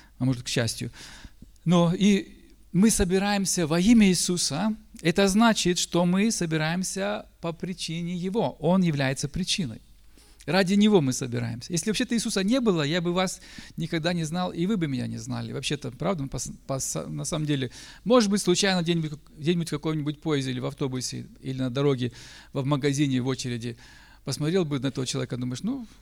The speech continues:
а что с него? Ну, ничего особенного, такой самый, как все остальные». <clears throat> Но во имя,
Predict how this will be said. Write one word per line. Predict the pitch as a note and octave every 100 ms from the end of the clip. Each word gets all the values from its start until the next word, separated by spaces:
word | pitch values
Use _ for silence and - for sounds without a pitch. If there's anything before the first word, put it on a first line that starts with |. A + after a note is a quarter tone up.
| - -
а | -
что | C#3+ - A#2+
с | -
него? | C3 A#2+ - -
Ну, | F#3+ F#3 F3
ничего | D#3 D3
особенного, | B2+ A#2+ A2+ A2
такой | B2+ C#3
самый, | C3+ C3
как | A#2+ -
все | -
остальные». | B2+ - B2 C3+ D#3+ A#2 -
<clears throat> | A3 A#3 F3+ B2 - - -
Но | C#3+ D3+ D3+ A#2+
во | C3
имя, | C#3 D3 -